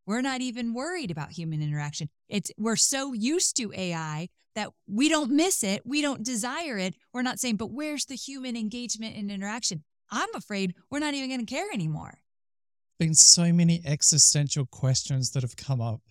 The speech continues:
Speaker 2: in this research project that I think people are going to realize how deep these questions go. And one of those questions is,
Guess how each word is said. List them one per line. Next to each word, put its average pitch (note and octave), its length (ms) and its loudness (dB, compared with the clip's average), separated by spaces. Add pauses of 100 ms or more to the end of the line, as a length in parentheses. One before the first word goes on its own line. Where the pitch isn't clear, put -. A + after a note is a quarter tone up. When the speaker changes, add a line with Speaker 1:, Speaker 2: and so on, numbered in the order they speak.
(540)
Speaker 2:
in D3+ 120 0
this C3+ 260 6
research B2 460 2
project B2+ 580 -2
that B2+ 220 0 (920)
I C#3+ 80 4
think C3+ 280 2
people C#3+ 300 2
are C3 60 2
going C3 300 2
to C3+ 160 2
realize B2 960 0 (340)
how D#3 440 0 (120)
deep D3 320 0
these C3 300 2
questions B2 640 2
go. D3 360 -2
And B2 340 -2
one D3 140 2
of E3 60 0
those B2+ 220 2
questions C3+ 560 0
is, B2 280 2